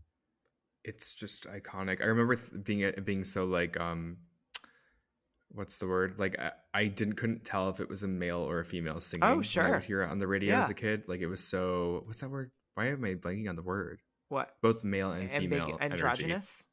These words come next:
Speaker 1: Androgynous, a very androgynous
Speaker 2: Okay.
Speaker 1: energy to the song.
Speaker 2: Yeah.
Speaker 1: And I also think it just transcends too. Like, I know straight guys that listen to this
Speaker 2: Oh,
Speaker 1: song.
Speaker 2: yeah.
Speaker 1: Even though it's, like, it's, like, the gayest song of all time, but it transcends
Speaker 2: Yeah.
Speaker 1: that. It's like,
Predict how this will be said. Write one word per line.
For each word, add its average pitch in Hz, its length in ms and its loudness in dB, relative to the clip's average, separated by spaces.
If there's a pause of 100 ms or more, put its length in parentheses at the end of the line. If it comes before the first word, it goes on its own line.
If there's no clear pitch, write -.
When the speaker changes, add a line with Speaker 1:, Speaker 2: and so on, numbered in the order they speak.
(540)
Speaker 1:
Androgynous, 98 720 2
a 95 40 -8
very 107 200 4
androgynous 98 540 0
Speaker 2:
Okay. 120 200 2
Speaker 1:
energy 135 380 2
to - 80 -12
the 87 100 -10
song. 90 200 0
Speaker 2:
Yeah. 156 180 0 (420)
Speaker 1:
And 98 340 4 (160)
I 120 80 6
also 165 160 6
think 202 140 4
it 196 40 4
just 180 180 2
transcends 101 640 4
too. 104 220 2
Like, 82 280 0 (260)
I 107 140 6
know 139 160 4
straight 98 340 2
guys 82 200 2
that 85 80 -4
listen - 260 -4
to 52 60 -16
this 60 80 -16
Speaker 2:
Oh, 208 80 8
Speaker 1:
song. 196 80 2
Speaker 2:
yeah. 131 200 4 (300)
Speaker 1:
Even 120 140 4
though 139 80 8
it's, 131 100 6
like, 131 140 4
it's, 117 100 4
like, 147 140 6
the 147 60 0
gayest 113 340 8
song 127 120 2
of 117 60 6
all 113 80 6
time, 104 240 2
but 107 120 2
it 90 80 -4
transcends 92 560 0
Speaker 2:
Yeah. 139 200 4
Speaker 1:
that. - 120 -12
It's - 140 -6
like, 95 280 0